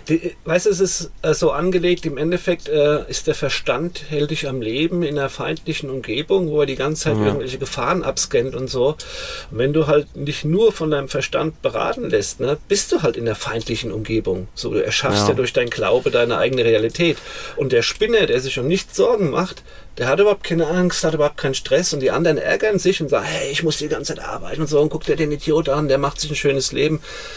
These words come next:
Speaker 1: Gut, er hat halt keine Dinge vielleicht und besitzt nix. Und trotzdem ist es auch für mich nur eine interessante Perspektive, wo ich denk,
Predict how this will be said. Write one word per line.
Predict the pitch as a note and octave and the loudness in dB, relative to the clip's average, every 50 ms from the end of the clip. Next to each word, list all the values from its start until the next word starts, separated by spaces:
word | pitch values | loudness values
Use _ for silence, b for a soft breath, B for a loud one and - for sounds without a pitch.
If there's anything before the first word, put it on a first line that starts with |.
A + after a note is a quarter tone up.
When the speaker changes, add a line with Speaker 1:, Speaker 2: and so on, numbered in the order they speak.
| B B B B | B B B B
Speaker 1:
Gut, | - C#3+ E3 D#3+ | 0 2 4 4
er | C#3 B2 | 4 4
hat | B2 - - | 2 0 0
halt | C3+ A#2+ A#2 | 0 -2 0
keine | - A#2 G#2+ A2 - F#2+ | -2 -2 0 0 0 0
Dinge | - C3 D3 F3 F#3 E3+ | 0 0 2 4 2 2
vielleicht | - D3+ - G#2 G2+ G2+ - - | 4 2 2 2 0 0 -2 -6
und | G#2 G2+ | -8 -6
besitzt | - - - F3+ F3+ - - - | -4 -2 -2 -2 0 0 -2 -2
nix. | C3 A2 - - - - - B B B B B B | -2 -4 -2 -4 -4 -6 -6 B B B B B B
Und | - A#2+ A#2+ | -8 -4 0
trotzdem | - F3+ G3 - - G3 F3 C#3+ | 0 0 0 0 0 0 0 0
ist | - - | -2 -4
es | - - - | -6 -6 -4
auch | - - B2+ F3+ G3 | 0 2 2 2 2
für | - - D3 | 0 0 0
mich | C#3 E3+ A#3+ A#3+ - F#3 | 0 0 0 -2 -2 -2
nur | F3+ F3+ F3 E3 E3+ E3 - | 0 2 4 4 4 2 0
eine | C3 C#3+ A#2+ | 0 -2 -2
interessante | A2+ D3 - - - - C#3 C3 E3+ F3 D#3+ | -2 -2 -4 -4 -2 -2 0 0 0 0 0
Perspektive, | D#3+ E3 D#3 - - - C#3 - - F3+ F3+ F#3+ D#3 | 0 0 -2 0 0 -2 -2 -2 -2 -2 0 2 2
wo | C3+ | 2
ich | B2+ - | 2 2
denk, | - - - - | 2 0 0 0